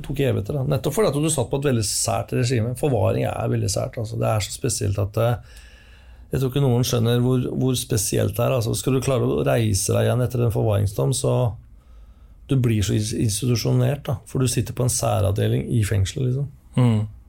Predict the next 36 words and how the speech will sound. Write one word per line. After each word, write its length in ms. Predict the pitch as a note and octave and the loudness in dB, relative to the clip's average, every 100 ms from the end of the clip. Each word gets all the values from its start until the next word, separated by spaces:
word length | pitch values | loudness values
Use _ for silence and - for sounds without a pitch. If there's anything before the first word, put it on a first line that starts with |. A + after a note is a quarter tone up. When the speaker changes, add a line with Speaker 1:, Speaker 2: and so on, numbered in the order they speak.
| - - - - - - - - - | -20 -20 -20 -20 -20 -20 -20 -20 -4
Speaker 1:
Veldig 360 | B2 C#3+ A2+ G#2+ | 0 0 2 0
isolert 440 | G2 B2 A2+ A2 | 0 0 0 -2
fra, 200 | - A#2 A2 A2 A2 A2+ | -2 -2 0 0 -2 -2
til 160 | B2 | -2
og 60 | A#2+ | -2
med 80 | A#2+ | -2
fra 140 | C3 | -2
vanlige 460 | B2+ A#2+ G#2 G2 A2+ | 0 0 0 0 0
fanger 420 | A#2+ G2+ A#2+ C3+ | 0 0 0 -2
kan 160 | - D3 | -2 0
du 60 | D3 D3+ | 2 2
risikere 420 | D3 C3 B2+ A2 | 0 -2 -2 -2
å 40 | A2 | 0
bli 80 | A#2+ | -2
sittende. 380 | - - G#2 - - - - - | -4 -6 -6 -6 -12 -16 -16 0
Speaker 2:
Men 180 | D#3+ D#3 D3+ | 2 2 2
hvordan 300 | D3 C#3 C3+ | 4 4 4
var 180 | B2 A#2+ | 2 2
din 240 | A#2+ A2 | 4 4
relasjon 680 | A2 A2 A2 - A#2 G#2+ G#2+ | 4 4 2 2 2 2 0
til, 480 | - A2+ G#2 G#2 G#2 | 0 0 2 2 2
eh, 120 | G#2 | 2
de, 400 | G#2 A2 A2 G#2+ | 2 2 2 2
de 140 | G#2+ A#2+ | 2 2
ansatte 540 | A2+ G#2+ B2 A2+ A#2 | 0 0 -2 -2 -4
i 40 | A2+ | 0
fengselet, 680 | A2 G#2+ - - A2 A2+ A2+ | 0 0 -4 -2 0 0 -2
for 80 | A#2+ | -2
eksempel? 240 | A2 A#2+ | 0 2
Speaker 1:
Nei, 80 | C#4+ | 2
den, 240 | B3+ A#3 A#3+ | 2 2 2
eh, 220 | A#3 A3+ | 2 2
den 240 | G#3 A#3+ A#3 | 2 0 0
var, 220 | G3+ F#3 G3 | 2 2 2
var 160 | F#3 E3+ | 4 4
jo 200 | F3 F3 | 4 2